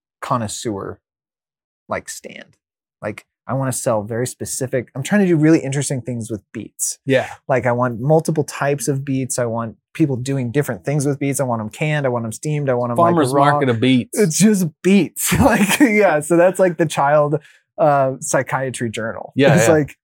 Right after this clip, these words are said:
Speaker 1: we're talking about children and their pathology and what is normal, quote unquote.
Speaker 2: Yeah.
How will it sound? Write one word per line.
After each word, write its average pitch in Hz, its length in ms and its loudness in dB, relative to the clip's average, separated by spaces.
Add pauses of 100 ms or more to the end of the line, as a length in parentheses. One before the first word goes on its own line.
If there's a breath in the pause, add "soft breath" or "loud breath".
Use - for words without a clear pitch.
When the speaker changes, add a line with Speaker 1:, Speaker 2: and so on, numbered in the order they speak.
Speaker 1:
we're 143 160 0
talking 135 260 -2
about 123 300 -2 (140)
children 165 580 2
and 123 260 -2
their 120 360 2 (260)
pathology 135 880 0
and 117 380 -8
what 117 240 -2
is 113 160 -6
normal, 95 420 -10
quote - 160 -6
unquote. 110 240 -4
Speaker 2:
Yeah. 135 200 2